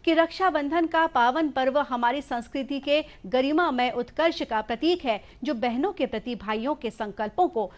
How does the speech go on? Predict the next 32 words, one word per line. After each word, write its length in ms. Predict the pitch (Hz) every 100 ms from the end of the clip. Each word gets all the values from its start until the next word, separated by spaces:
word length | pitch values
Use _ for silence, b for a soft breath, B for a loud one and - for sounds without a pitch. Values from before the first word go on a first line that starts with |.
| B 330
सुदृढ़ 320 | 247 226 214
बनाता 380 | 220 196 185 202
है। 280 | 226 220 - - - b b b
प्रदेश 280 | 311 339 370
के 160 | 359 381
सभी 280 | 294 269 359
जिलों 280 | 277 269 277
से 180 | 311 392 B 262
रक्षाबंधन 680 | 285 - 330 247 247 277 277
का 140 | 240
पर्व 320 | 220 233 262 330 B
धूमधाम 480 | 254 302 269 262 311
से 160 | 294 240
मनाए 320 | 220 220 220
जाने 280 | 226 220 285
के 140 | 226
समाचार 500 | 214 214 208 233 233
मिले 180 | 262 262
हैं। 160 | 277 415 B B B
रायपुर 320 | 269 269 294
के 180 | - 302
केंद्रीय 480 | - 254 240 247 247
जेल 280 | 254 240 240
में 240 | 254 240
बहनों 320 | 226 214 262
ने 160 | 262 277
अपने 340 | 233 208 220
भाइयों 400 | 208 214 226 254
को 220 | 254 277 247
रक्षा 360 | 214 - 240
सूत्र 340 | 233 233 220 202
बांधकर 420 | 208 277 277